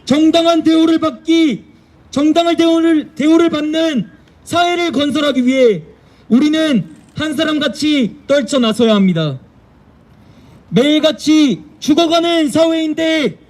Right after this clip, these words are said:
죽을 각오로 투쟁하지 못할 이유가 어디 있겠습니까? 이제는 노동자 민중이 단결하여 착취와 억압의 쇠사슬을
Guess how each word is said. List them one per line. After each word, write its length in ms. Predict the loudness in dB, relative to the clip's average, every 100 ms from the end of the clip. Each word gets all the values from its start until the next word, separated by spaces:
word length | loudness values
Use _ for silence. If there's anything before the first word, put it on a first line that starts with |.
| _ _ _ -6
죽을 340 | 0 0 0
각오로 720 | -2 -2 -2 0 -2 -6 -10
투쟁하지 440 | -8 -4 -2 -4 -4
못할 540 | -6 -4 -2 -2 -4 -4
이유가 580 | -2 -2 -2 -4 -4 -4
어디 200 | -6 -6
있겠습니까? 840 | -4 -6 -2 -4 -2 -2 -2 -2 -6 _ _ _ _ _ _ _ _ _ 0
이제는 640 | 2 2 0 0 0 -2 -10 -20 _ _ _ -4
노동자 400 | -2 -2 -2 -2
민중이 360 | -2 -2 -2
단결하여 760 | -2 -2 -2 0 0 0 -2 -4 -10 _ _ _
착취와 760 | -8 -6 -6 -4 0 2 0 -2 -10 -20 -8
억압의 360 | -4 0 0 0
쇠사슬을 760 | -2 -4 -6 -6 -4 -2 -2